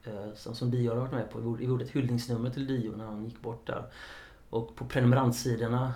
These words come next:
för att det är åtta sidor extra till alla prenumeranter i varje nummer, så, eh, in-, hade jag intervjuat i stort sett alla omslagsmakare som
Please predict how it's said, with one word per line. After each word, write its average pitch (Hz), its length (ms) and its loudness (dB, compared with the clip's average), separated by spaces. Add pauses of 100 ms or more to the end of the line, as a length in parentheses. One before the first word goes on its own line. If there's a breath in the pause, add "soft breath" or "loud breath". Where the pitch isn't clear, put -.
(120)
för 123 120 -2
att 120 60 -4
det 123 60 0
är 123 40 4
åtta 120 300 -2
sidor 104 480 -2 (140)
extra 120 360 -8
till - 100 -8
alla 110 120 -4
prenumeranter 117 500 -6
i - 20 0
varje 120 160 0
nummer, 98 260 -4 (360 loud breath)
så, 120 280 6
eh, 110 180 4 (300)
in-, 143 200 -2
hade 139 160 8
jag 131 40 10
intervjuat 123 280 8
i - 40 -4
stort 127 160 0
sett 127 120 2
alla 123 260 4
omslagsmakare 120 760 2
som 113 240 -4